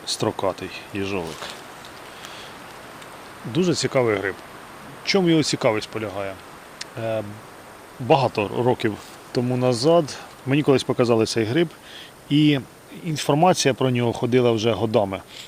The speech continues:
Я знав за нього, але попробував років сім-вісім назад. Що цікаво,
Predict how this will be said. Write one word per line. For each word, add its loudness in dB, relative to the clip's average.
Я 0
знав 4
за 2
нього, -2
але 4
попробував 2
років -2
сім-вісім -2
назад. -4
Що 2
цікаво, 2